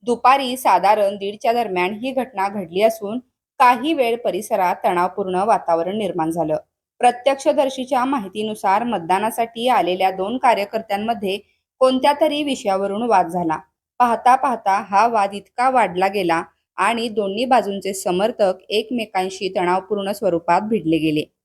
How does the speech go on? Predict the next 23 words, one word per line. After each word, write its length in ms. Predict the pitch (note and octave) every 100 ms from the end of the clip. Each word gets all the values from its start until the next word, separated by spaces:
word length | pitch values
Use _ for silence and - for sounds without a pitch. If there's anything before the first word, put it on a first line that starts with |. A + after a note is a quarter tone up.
| _ _ _ _
परिस्थिती 580 | C4 C#4 D#4+ E4 D4+ D#4+
गंभीर 340 | D4 A3+ A#3
होत 180 | B3 A3
चालली 360 | A3 A#3+ F#3+ F#3
हे 220 | G#3 G#3+
लक्षात 300 | F#3 - G#3
येताच 460 | A3+ A3 F#3+ A3 -
पोलिसांनी 500 | G#3+ F3 G3+ G3+ F#3+
तत्काळ 500 | A3 D#3+ - - F3+
हस्तक्षेप 560 | A3 F#3+ F#3+ F#3 G3 F#3
केला. 240 | G3 E3 D3 - _ _ _ -
परिसरातील 680 | C4 D4+ E4+ D4+ D4+ D4+
गोंधळ 340 | D4+ C4 G#3 G#3+
वाढू 300 | G3 F3+ A3
नये 240 | A3+ G#3
म्हणून 320 | G#3+ F#3+ F#3+
पोलिसांनी 680 | G3 G3+ F#3+ G#3 A#3+ A3+ B3
किरकोळ 420 | B3 G3 - G3
लाठीचार 540 | G3+ F3+ G3 F#3+ G3+ G#3
केला 240 | G#3+ E3+ D#3+ _ _ _ _ _ _ _
आणि 280 | E3+ F#3 G#3+
गर्दी 400 | A3 G3 E3 G3
पांगली. 520 | G3+ G3+ F3 E3+ D#3